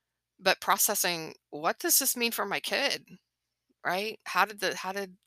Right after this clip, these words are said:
they get here? How could I help them to move forward? How could I reach out to them in a way that is respectful and honoring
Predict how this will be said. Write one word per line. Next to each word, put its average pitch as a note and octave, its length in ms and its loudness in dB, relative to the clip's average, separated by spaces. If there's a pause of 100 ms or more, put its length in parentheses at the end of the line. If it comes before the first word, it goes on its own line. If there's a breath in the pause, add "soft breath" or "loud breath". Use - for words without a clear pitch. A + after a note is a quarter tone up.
(420)
they E3 80 -4
get F#3 200 -4
here? D3 540 -4
How E3+ 200 -2
could F#3 160 -4
I F3 60 2
help F#3 200 -6
them F3 160 -6
to F3+ 100 -8
move E3 180 -6
forward? E3+ 640 -2 (520 loud breath)
How F3 140 2
could F#3 180 2
I E3+ 40 10
reach E3 300 0
out F3 200 2
to F3 120 0
them D3 460 -2 (400 loud breath)
in E3+ 120 0
a D#3 60 2
way D#3 240 0
that - 500 4 (180)
is E3 160 0
respectful D3+ 760 0
and D3+ 360 -8
honoring D3 680 -2